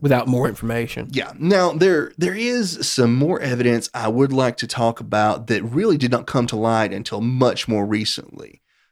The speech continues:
Speaker 2: Um,
Speaker 1: New evidence in the case?
Speaker 2: Yeah, pretty new evidence, yeah. Uh, now, um,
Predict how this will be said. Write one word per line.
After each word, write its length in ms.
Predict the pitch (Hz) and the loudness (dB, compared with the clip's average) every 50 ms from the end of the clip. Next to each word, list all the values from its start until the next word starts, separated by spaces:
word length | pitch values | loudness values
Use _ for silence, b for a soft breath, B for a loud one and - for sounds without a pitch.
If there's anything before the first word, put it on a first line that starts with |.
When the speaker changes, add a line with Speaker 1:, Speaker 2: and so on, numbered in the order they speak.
| _ _ - | _ _ 0
Speaker 2:
Um, 500 | 127 120 120 117 113 110 107 - - - _ _ _ _ | 2 4 4 4 2 0 -2 -6 -10 -16 _ _ _ _
Speaker 1:
New 260 | - 131 135 131 139 156 | -6 0 2 4 6 6
evidence 380 | 165 170 180 185 190 185 - | 4 4 2 2 0 -2 -4
in 60 | 196 | -6
the 60 | 190 185 | -6 -4
case? 340 | 196 208 226 262 - - _ _ _ _ _ _ _ _ _ - - - | -4 -4 -6 -6 -10 -14 _ _ _ _ _ _ _ _ _ -20 -14 -8
Speaker 2:
Yeah, 300 | 135 151 311 339 233 143 - _ | -4 -4 -2 -2 -4 -8 -12 _
pretty 220 | - - 151 196 208 | -8 -6 -6 -4 -2
new 140 | 202 196 185 | 0 0 0
evidence, 420 | 196 196 165 135 123 - - - | 0 0 -2 -4 -6 -8 -8 -6
yeah. 160 | 131 135 135 135 b b b b b - | -4 -4 -4 -6 b b b b b 2
Uh, 360 | 127 127 123 120 117 117 110 - | 4 6 6 8 6 6 4 2
now, 580 | 117 135 135 131 127 123 123 120 117 - - _ _ _ _ _ - | 2 2 4 4 6 4 4 4 2 0 -4 _ _ _ _ _ -2
um, 460 | 127 127 123 120 120 117 110 - - | 0 2 2 4 2 2 0 -4 -8